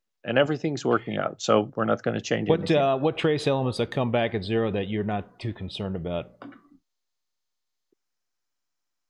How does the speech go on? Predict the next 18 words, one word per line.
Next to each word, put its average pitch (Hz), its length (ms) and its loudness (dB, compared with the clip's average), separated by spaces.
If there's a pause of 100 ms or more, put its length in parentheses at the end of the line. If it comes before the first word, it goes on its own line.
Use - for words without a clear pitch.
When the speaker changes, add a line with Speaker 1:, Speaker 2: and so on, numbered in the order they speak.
(1000)
Speaker 1:
Um, 135 640 10 (2000)
I 127 160 10
only 190 420 6
worry 135 640 2 (220)
about 117 480 6
low 113 580 2
iodine. 117 680 2 (1300)
So 123 240 6
if 120 120 2
iodine 131 520 8
is 117 160 -8
low, 110 220 4
we 110 200 -2
add 107 160 4
a 107 60 0
little 104 180 0
bit 101 140 -2
extra. 170 460 0